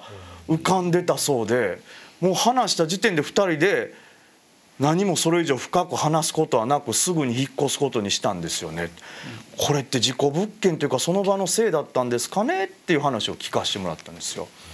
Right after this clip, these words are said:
で、これなんかこういう話って他にあるのかなって調べたら、僕も埼玉県のとある場所ですよ、に、ま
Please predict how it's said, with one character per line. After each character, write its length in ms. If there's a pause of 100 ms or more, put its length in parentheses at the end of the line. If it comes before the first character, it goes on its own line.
(440)
で、 140
こ 200
れ 80
な 100
ん 40
か 120
こ 200
う 60
い 40
う 100
話 320
っ 40
て 100
他 280
に 80
あ 80
る 100
の 100
か 140
な 100
っ 20
て 80
調 140
べ 80
た 120
ら、 60
僕 160
も 80
埼 320
玉 240
県 120
の 80
と 260
あ 80
る 280 (880)
場 140
所 180
で 100
す 160
よ、 120 (300)
に、 320 (800)
ま 320